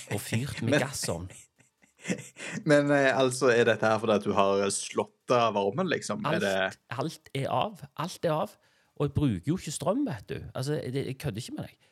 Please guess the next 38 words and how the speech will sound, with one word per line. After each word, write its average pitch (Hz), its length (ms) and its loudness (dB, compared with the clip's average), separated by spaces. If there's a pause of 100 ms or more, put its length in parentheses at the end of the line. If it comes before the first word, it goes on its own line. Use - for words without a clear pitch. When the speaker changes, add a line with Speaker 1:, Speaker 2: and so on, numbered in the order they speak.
(160)
Speaker 1:
Jeg 123 120 -6
bruker 120 520 -4
ikke 131 180 -8
strøm. 139 240 -4
Det 127 100 -6
står 135 160 -6
noen 131 140 -6
sånn 120 160 -6 (100)
led-lyspærer 120 1300 -6
på - 220 -2
sånn 104 240 -2 (380)
diffust, 117 680 -4
sånn - 160 -2
ikke 139 160 -6
vi 127 80 -6
skal 113 160 -8
dette - 340 -8
ned 120 180 0
trappa, - 460 -4
bare 110 220 0
for 117 160 -8
å 113 40 -6
se - 120 -6
at, 101 100 -8
«Å 143 140 -4
ja, 117 100 -4
der 113 300 -6
er 120 80 -8
trappa, - 400 -10
ja.» - 220 -8
Sant? - 240 -10 (520)
Og 139 140 -2
så 165 80 -4
fyrer 117 300 -2
jeg 156 100 -2
med, 110 320 -2
med 113 160 -4
gass, 131 220 -6